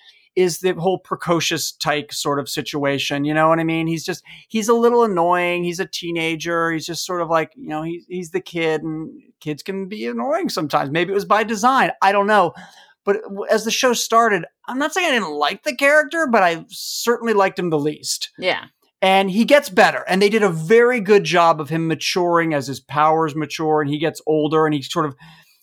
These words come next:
Speaker 1: you know, becomes more serious and loses people and things happen. Um, so I, I really like what they did with the character over the course of the show, but he still was, uh,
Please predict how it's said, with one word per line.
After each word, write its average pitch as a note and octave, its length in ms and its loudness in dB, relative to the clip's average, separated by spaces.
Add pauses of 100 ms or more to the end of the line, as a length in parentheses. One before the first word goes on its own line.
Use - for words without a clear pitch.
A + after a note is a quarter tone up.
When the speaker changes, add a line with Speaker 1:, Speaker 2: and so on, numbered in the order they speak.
Speaker 1:
you E3+ 120 -2
know, D3+ 420 2
becomes D#3+ 380 -4
more D3+ 300 0 (100)
serious E3 720 0
and C#3+ 320 -4 (260)
loses E3+ 480 0
people E3+ 500 2
and C#3+ 140 0
things D3+ 240 -4
happen. E3+ 560 0 (540)
Um, F3 300 4 (120)
so - 500 2
I, G#3 200 4 (120)
I G3 100 6
really A3 500 0
like F3+ 340 2
what E3+ 120 -6
they D#3+ 120 -2
did D3 260 -2
with D#3+ 120 -10
the D#3 80 -6
character D#3 520 -4
over C#3+ 200 -4
the C3 100 -12
course G3 420 -2
of G#3+ 60 -12
the A3 80 -2
show, A3 460 2
but D#3+ 160 0
he D3 80 -2
still D#3+ 420 0
was, C#3+ 300 -6 (880)
uh, F#3 120 2